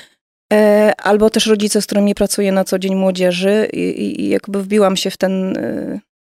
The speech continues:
przedział wiekowy, w którym depresja nastolatka jest właściwie, no, normą już dzisiaj, tak? Bardzo trudno się rozmawia z rodzicami, którzy naprawdę bardzo niepoważnie podchodzą do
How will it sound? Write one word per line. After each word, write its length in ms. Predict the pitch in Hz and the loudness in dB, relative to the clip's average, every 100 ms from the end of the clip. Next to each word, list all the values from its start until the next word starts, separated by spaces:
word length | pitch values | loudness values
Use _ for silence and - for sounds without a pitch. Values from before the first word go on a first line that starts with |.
| - | -6
przedział 300 | 214 208 202 | -2 0 0
wiekowy, 520 | 196 - 202 202 202 | -2 -2 0 0 -2
w 40 | |
którym 320 | - - 202 202 | -8 -6 -4 -4
depresja 380 | 196 214 - | -6 -6 -6
nastolatka 580 | 202 196 - 202 196 - | -6 -6 -6 -6 -6 -6
jest 160 | 196 196 | -6 -6
właściwie, 500 | 202 - 196 202 202 214 - | -8 -8 -8 -6 -6 -6 -6
no, 220 | 214 208 | -2 0
normą 380 | 214 202 190 185 | 2 2 0 -2
już 160 | 185 | -6
dzisiaj, 320 | 185 185 196 | -10 -10 -8
tak? 260 | 190 208 202 | -8 -8 -6
Bardzo 340 | 190 214 202 | 0 0 0
trudno 300 | 190 185 180 | -4 -6 -6
się 140 | 185 185 | -6 -6
rozmawia 380 | 180 196 196 196 | -8 -6 -6 -6
z 60 | |
rodzicami, 640 | 196 190 196 - 196 226 277 _ - - - - _ _ | -8 -10 -8 -6 -2 -2 -4 _ -20 -20 -20 -20 _ _
którzy 360 | - 208 202 202 | -6 -4 0 0
naprawdę 520 | 190 185 208 214 202 | 0 0 0 2 2
bardzo 320 | 202 220 214 | 2 0 0
niepoważnie 540 | 202 196 196 196 196 | -2 -2 -2 -2 -2
podchodzą 480 | 196 - 190 196 202 | -6 -6 -4 -2 -2
do 300 | 190 190 196 | 0 2 0